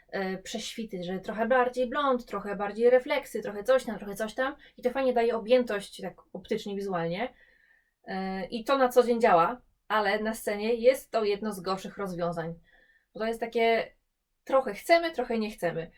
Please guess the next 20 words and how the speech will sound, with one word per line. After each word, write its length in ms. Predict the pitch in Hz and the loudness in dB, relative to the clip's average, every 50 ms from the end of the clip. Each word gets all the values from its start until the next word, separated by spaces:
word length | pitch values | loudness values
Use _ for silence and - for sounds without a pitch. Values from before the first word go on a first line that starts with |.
| _ - _ - | _ -20 _ -10
No 140 | - 262 320 | -6 -6 -4
niestety, 380 | 330 302 311 302 - 254 - 254 | -4 -4 -6 -8 -8 -4 -4 -2
co 140 | 247 262 254 | 0 0 2
tu 120 | 254 247 | 2 2
dużo 220 | 220 226 220 220 | 0 0 -2 -4
mówić, 440 | 196 196 196 175 214 220 226 226 - - | -4 -4 -8 -8 -8 -8 -8 -10 -12 -8
ale 400 | - 208 208 202 208 208 214 214 | -4 -2 -2 0 0 0 -2 -4
scena 460 | 208 - - - - 226 220 220 220 214 | -6 -10 -10 -6 -6 -4 -2 -2 -2 -2
lubi 320 | 214 208 180 165 156 - | -2 -4 -4 -6 -10 -8
konkret 540 | - - 254 233 226 226 247 240 247 240 - _ - | -2 0 0 0 0 0 0 0 0 0 -4 _ -8
i 140 | 214 214 208 | -6 -4 -4
lubi 240 | 208 190 180 185 | -4 -4 -4 -4
moc. 580 | 185 180 190 196 175 - - - - - _ _ _ _ _ - - - _ _ _ _ _ _ _ _ _ _ _ - | -2 0 0 0 0 -2 -4 -16 -20 -20 _ _ _ _ _ -20 -20 -20 _ _ _ _ _ _ _ _ _ _ _ -10
Najlepszym 600 | - 190 196 208 208 208 233 262 294 294 - 311 | -8 -6 -4 -2 0 4 4 4 4 4 -6 -8
tego 200 | 277 294 247 254 | -4 0 0 0
przykładem 540 | 247 - 254 247 240 226 214 214 240 240 233 | 0 2 0 2 2 2 2 2 2 0 0
jest 320 | 220 214 226 220 - - - | -2 -2 -4 -4 -6 -12 -18
jeden 640 | - - 185 175 180 196 262 262 262 254 247 247 240 - | -18 -14 -14 -8 -2 0 2 4 4 4 4 2 -2 -8
z 120 | - - | -16 -16
plakatów 640 | - - 226 226 220 - 262 240 233 - 214 214 | -6 -2 0 0 0 2 2 0 2 0 -4 -6